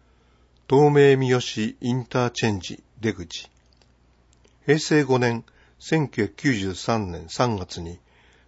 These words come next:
根浦町、当時の西賀茂郡三好町大技宇木街に開設した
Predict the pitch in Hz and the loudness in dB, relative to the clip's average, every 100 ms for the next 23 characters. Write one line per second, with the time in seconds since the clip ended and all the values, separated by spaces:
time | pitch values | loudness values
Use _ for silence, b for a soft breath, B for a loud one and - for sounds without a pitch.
0 | b 120 127 135 127 - 90 87 _ _ | b 2 4 4 0 -4 -8 -10 _ _
1 | _ _ _ - 143 110 104 92 101 107 | _ _ _ 2 4 4 2 -4 -6 -6
2 | - 139 135 123 107 92 104 113 123 - | -4 0 0 0 -2 -4 -2 0 0 -2
3 | - 107 85 - - 135 120 95 87 - | -4 -4 -4 -6 -2 0 2 -2 -4 -10
4 | 110 107 143 123 98 85 87 - - 110 | -12 -10 -4 -2 -2 -4 -14 -14 -6 -6
5 | 107 - - - 95 | -6 -10 -14 -8 -10